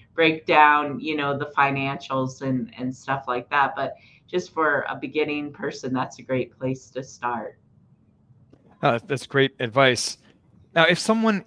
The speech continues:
Speaker 2: is interested in, in working with you on optimizing their investments, optimizing their, their taxes, uh, and, and passing along their investments eventually to their, to their heirs and their children, uh, how can they connect with you?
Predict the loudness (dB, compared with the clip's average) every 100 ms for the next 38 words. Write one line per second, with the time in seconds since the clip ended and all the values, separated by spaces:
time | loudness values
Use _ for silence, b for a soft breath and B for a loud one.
0 | -8 -6 -4 -4 0 0 0 -4 -6 -6
1 | -4 -4 -2 -4 -2 -2 -2 -4 _ _
2 | _ -4 0 2 0 -4 -6 0 0 0
3 | 0 0 -2 -6 -8 -6 0 0 0 2
4 | 0 0 -2 -2 -2 -4 -2 -2 -4 -4
5 | -6 -10 -10 -2 -2 -2 -2 -4 -4 -6
6 | -10 _ _ -4 -2 -2 -4 -4 -6 -10
7 | _ _ _ _ -8 2 4 4 4 4
8 | 2 0 2 2 0 -2 0 2 2 0
9 | -2 -4 -4 -4 -4 -6 -4 -2 -4 -8
10 | -12 -4 -2 -2 -6 -2 2 4 2 -4
11 | -4 -4 -2 -6 -10 b b _ _ -6
12 | -4 -4 0 2 2 2 0 -2 -4 -6